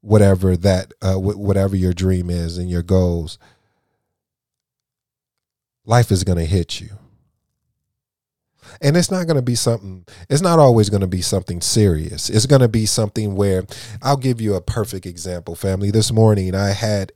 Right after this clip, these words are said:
every intention to get up at three. Matter of fact, I woke up at two thirty A M.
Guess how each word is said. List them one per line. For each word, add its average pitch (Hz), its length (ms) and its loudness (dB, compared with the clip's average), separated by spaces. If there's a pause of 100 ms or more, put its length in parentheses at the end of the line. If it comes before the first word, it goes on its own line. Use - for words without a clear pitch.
every 117 320 -2
intention 92 640 -8
to 90 160 -8
get 92 180 -2
up 85 160 -6
at 87 180 -4
three. 90 420 -2 (1300)
Matter 117 320 4
of - 80 -2
fact, 139 420 -2
I 104 160 -2
woke 107 380 -2
up 139 380 -4 (920)
at 98 200 -6
two 107 220 -4
thirty 92 400 -4
A 95 260 -4
M. - 100 -10